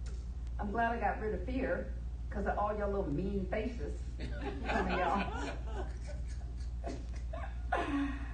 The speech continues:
Okay, are, are, are you hearing? Is there any questions? Okay, I always make, make time I have for questions. Are there any questions that's,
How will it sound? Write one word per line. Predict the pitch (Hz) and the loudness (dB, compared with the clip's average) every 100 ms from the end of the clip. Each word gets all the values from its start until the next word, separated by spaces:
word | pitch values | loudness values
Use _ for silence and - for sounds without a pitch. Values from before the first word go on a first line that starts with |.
| - - - - | -4 -4 -4 -2
Okay, | - 269 240 226 | 2 6 6 6
are, | - | 4
are, | - 262 - | 4 4 4
are | 262 | 2
you | 294 | 2
hearing? | 330 320 - - - - - | 2 2 0 -2 -4 -4 -2
Is | 240 | 2
there | 285 269 | 6 6
any | 262 | 4
questions? | 262 262 254 - | 4 2 2 -2
Okay, | 208 202 220 | -2 0 2
I | 220 233 | 6 4
always | 233 226 | 4 2
make, | 214 214 214 | 2 0 0
make | 214 208 | -2 2
time | 247 196 | 2 2
I | 196 | 2
have | 196 - | 2 0
for | - | -2
questions. | - 165 - - - | 0 0 0 -2 0
Are | 180 | 0
there | 196 220 | 2 0
any | 233 233 | 0 0
questions | - 190 196 - - - - - | 0 0 -2 -4 -4 -4 -4 0
that's, | 170 175 | 2 2